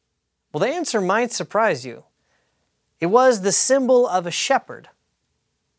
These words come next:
a young shepherd holding a sheep on his shoulders. It's everywhere in the catacombs. Among the art that remains, researchers have discovered more than a hundred and twenty examples of this symbol of a shepherd,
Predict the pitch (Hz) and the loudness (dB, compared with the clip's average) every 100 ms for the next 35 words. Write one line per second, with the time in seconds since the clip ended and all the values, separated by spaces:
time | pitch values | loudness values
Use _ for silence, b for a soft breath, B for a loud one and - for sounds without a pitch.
0 | _ - 147 180 233 254 240 - 196 180 | _ -12 -2 0 0 0 -4 2 2 4
1 | 196 180 - 196 190 180 160 - - 220 | 0 0 -2 -2 0 -2 -4 -4 -4 -4
2 | 220 175 170 156 - 175 131 123 - - | -6 -6 -4 -4 0 0 -2 -8 -14 -16
3 | b b b b b b b - 220 226 | b b b b b b b 0 2 2
4 | 220 330 320 196 180 165 156 - 247 208 | 2 4 4 4 2 2 -2 -2 0 0
5 | - 123 120 - - - _ _ - 185 | -6 -14 -14 -12 -12 -16 _ _ -2 2
6 | 214 277 233 180 180 220 185 180 165 165 | 4 4 4 4 4 2 2 0 0 -2
7 | 160 214 220 175 147 175 247 226 190 - | 0 0 0 -2 -4 -4 -2 -2 -2 -2
8 | 165 151 - 185 175 170 - - 269 226 | -2 -2 -2 0 0 -2 -6 -4 -2 0
9 | 170 135 b b b b b 160 185 294 | 0 -2 b b b b b -4 0 2
10 | 330 240 208 170 262 277 269 226 185 - | 4 2 2 -2 -4 -2 -2 -2 -4 -4
11 | 240 254 240 185 143 190 208 - 139 - | -4 -2 0 -2 -2 -4 -4 -6 -10 -10
12 | - - - 156 160 196 - - 226 214 | -12 -8 -4 -2 0 2 2 4 4 4
13 | 202 190 170 160 143 143 - - 208 - | 2 2 2 0 0 -10 -4 -2 -2 -4
14 | 131 | -16